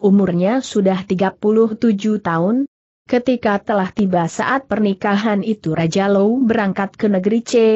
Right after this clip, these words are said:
E. Maka pernikahan pun dilangsungkan dengan meriah. Sesudah selesai pernikahan, Raja Lou membawa Permaisuri Kang Si pulang ke negeri Lou.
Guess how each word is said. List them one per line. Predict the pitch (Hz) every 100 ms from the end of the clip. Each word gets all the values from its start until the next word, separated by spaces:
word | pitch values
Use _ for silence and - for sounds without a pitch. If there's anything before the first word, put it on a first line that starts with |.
| 220 -
E. | 190 160 139 143 _ _ _ _ -
Maka | 220 233 247 233 247
pernikahan | 208 214 190 214 202 190 196 190
pun | 240 240 226
dilangsungkan | 208 196 - 214 208 226 233
dengan | 208 202 202 190
meriah. | 202 220 190 139 - _ _ _ _
Sesudah | - - 262 277 240 247 247
selesai | - 202 214 262 262
pernikahan, | 226 233 220 214 233 233 240 233 _ -
Raja | 180 196 226 190 175
Lou | 175 190
membawa | 269 240 233 196 185 180
Permaisuri | 202 202 208 240 247 262 269
Kang | - 262 277 285
Si | - 208
pulang | - 254 220 214
ke | 208 208
negeri | 214 196 190 185
Lou. | 180 208 269